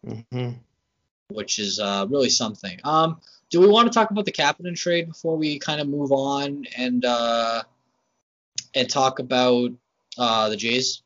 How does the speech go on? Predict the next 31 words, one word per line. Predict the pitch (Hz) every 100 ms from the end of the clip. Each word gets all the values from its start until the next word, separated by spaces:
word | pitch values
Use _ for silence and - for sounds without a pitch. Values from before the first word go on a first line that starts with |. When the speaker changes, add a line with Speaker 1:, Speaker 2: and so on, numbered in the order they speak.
| _
Speaker 1:
Just, | - 135 127 -
uh, | 135 127 123 120 120 _ _ _ _ -
Speaker 2:
Or | 110
do |
you |
Speaker 1:
final | 151
Speaker 2:
have | 143
some- | 127
Speaker 1:
prediction, | 113 113 113 127 113 113 - _ _ _ _ _ _ _ _
just | - 110 -
quickly. | - 127 113 117 113 - _ _ _ _ _ _ _ _ -
Does | 127 123
Anderson, | 117 120 123 131 123 117 117 -
i-, | 120 117
is | 120 120
Anderson | 127 131 127 139
the | 123
Leaf | 120 117
starting | 120 110 110
goalie | 104 98 92 _ _ _ _ _ _ _ _ _
next | 101 190 185 -
season? | 95 98 190
Speaker 2:
I | -
think |
Speaker 1:
Just | - 104
Speaker 2:
so. | 110
Speaker 1:
a |
simple | 110 101 104
yes | 101 101
or | 104
no. | 98 104